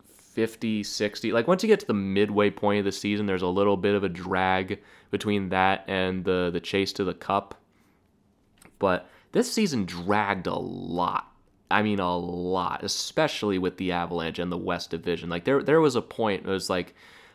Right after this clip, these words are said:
okay, the only games that matter are the ones we are playing against the Golden Knights. And we have to play three games in a row against L A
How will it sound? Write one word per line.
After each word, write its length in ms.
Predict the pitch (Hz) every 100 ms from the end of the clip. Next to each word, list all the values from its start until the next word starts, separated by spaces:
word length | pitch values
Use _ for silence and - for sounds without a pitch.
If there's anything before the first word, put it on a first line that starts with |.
| -
okay, 380 | 107 - - - _ _ _ _
the 260 | 104 123 -
only 340 | 135 147 160 151
games 380 | 127 123 120
that 200 | 107 110
matter 380 | 104 95 92 92
are 140 | 90 90
the 100 | 90
ones 520 | 90 92 95 95 90
we 160 | 95
are 120 | 92 90
playing 600 | - 104 90 87 87 82 _ _
against 720 | 113 - - 110 98 - - - - -
the 140 | 107 98
Golden 340 | 113 104 87
Knights. 500 | 71 - - - - _ _ _ _ _ _ _ - -
And 320 | 101 95 92
we 140 | 101 95
have 120 | -
to 100 | 98
play 480 | - 104 98 95 92
three 420 | - - 117 120
games 320 | 110 107 98
in 80 | 101
a 60 | 98
row 440 | 98 95 92 87 _ _ -
against 580 | 98 95 95 90 - - 98
L 240 | 98 95
A 400 | 90 90 85 85